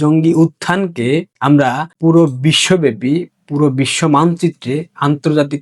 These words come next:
কূটনৈতিক অঙ্গনে জুলাই জঙ্গি উত্থান হিসেবে স্বীকৃতি নিয়েছি, স্বীকৃতি দিয়েছে already, তখন এই Facebook পেজের তথাকথিত অ্যাডমিনরা প্রতিনিয়ত বাংলাদেশ আওয়ামী লীগকে বিতর্কিত করছে। প্রতিনিয়ত সেই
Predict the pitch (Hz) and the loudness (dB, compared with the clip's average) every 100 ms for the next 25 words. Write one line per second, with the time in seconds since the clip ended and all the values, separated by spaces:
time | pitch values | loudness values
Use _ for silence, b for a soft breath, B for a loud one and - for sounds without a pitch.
0 | - 165 170 165 170 139 151 165 131 131 | -6 -2 0 2 0 0 2 2 2 -4
1 | 175 - - 120 139 147 151 131 156 180 | -6 -8 -8 -2 2 2 0 0 2 2
2 | 175 175 147 - 175 165 135 123 165 - | 4 2 2 0 0 2 0 -2 -4 -6
3 | _ - - 220 240 202 196 139 117 98 | _ -6 -2 0 2 2 4 2 -2 -12
4 | 98 _ _ - - 180 220 202 156 180 | -14 _ _ -2 -2 0 2 2 4 4
5 | 185 160 135 123 113 120 - 156 147 170 | 4 2 0 0 -4 -8 -6 -2 0 0
6 | 165 _ 175 190 - 165 156 156 170 - | -2 _ 2 2 0 0 0 0 -2 0
7 | 151 147 143 127 135 147 - 156 151 151 | 0 2 2 0 0 -4 -2 -4 -2 -2
8 | 147 139 127 143 135 147 180 156 104 120 | -2 -2 -4 -2 -2 2 2 2 -4 -8
9 | - _ 170 165 185 156 117 139 - _ | -14 _ -4 -2 0 -2 -4 -10 -14 _
10 | 113 123 117 120 - - - 127 143 160 | -4 -2 -2 -4 -8 -14 -8 0 2 4
11 | 127 110 - 147 208 _ 170 175 202 185 | 2 -2 -4 -6 -6 _ 2 2 2 0
12 | 147 110 - 85 - 185 175 196 190 180 | -2 -2 -10 -16 -2 0 2 4 4 4
13 | 185 180 - - 165 | 4 2 2 4 4